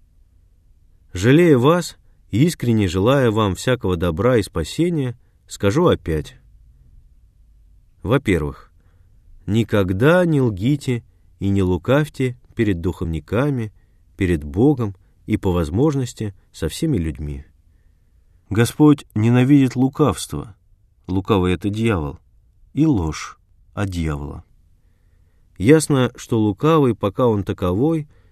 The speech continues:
будет далек от Бога и всего духовного, вернее, он будет противник всего этого. Во-вторых, все подвиги, все доброе должны привести к смирению, и если не приводят,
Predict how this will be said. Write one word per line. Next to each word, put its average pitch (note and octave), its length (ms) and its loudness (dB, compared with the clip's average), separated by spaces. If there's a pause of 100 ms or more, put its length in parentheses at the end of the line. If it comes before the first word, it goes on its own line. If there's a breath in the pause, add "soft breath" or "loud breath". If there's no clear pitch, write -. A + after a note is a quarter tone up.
(160)
будет C#3+ 420 2
далек G2+ 420 0
от F2 120 -4
Бога A#2 440 -4 (380)
и F#2 80 -4
всего A2+ 340 -2
духовного, D#2+ 640 -6 (360)
вернее, B2+ 580 0
он G#2 300 -2
будет C#3 400 -2
противник C#3+ 580 -4
всего F#2+ 420 -6
этого. C#2 460 -12 (1500)
Во-вторых, A2+ 720 0 (1120)
все D3 280 2
подвиги, F#2+ 680 0 (240)
все - 240 0
доброе A2 560 2 (140)
должны G2+ 440 0
привести A#2 540 -4
к - 80 -10
смирению, D2+ 600 -6 (760)
и G2+ 100 -6
если B2+ 340 2
не G2+ 120 0
приводят, G#2+ 580 -2